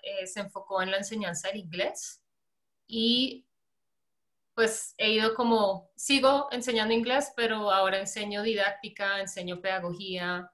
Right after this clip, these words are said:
trabajo con profesores de, eh,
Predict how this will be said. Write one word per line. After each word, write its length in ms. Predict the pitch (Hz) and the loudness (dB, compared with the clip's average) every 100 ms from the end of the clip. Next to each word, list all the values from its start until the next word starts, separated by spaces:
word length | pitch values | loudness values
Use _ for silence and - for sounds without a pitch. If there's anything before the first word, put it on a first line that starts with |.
| _ | _
trabajo 320 | - 185 165 165 | -4 -2 -2 -8
con 160 | 180 | -10
profesores 840 | 180 180 185 170 151 151 - - _ _ _ _ _ _ | -10 -10 -10 -8 -6 -8 -10 -14 _ _ _ _ _ _
de, 480 | 202 196 185 - - - | -4 -2 -2 -4 -10 -16
eh, 460 | 190 175 160 - | -8 -6 -6 -8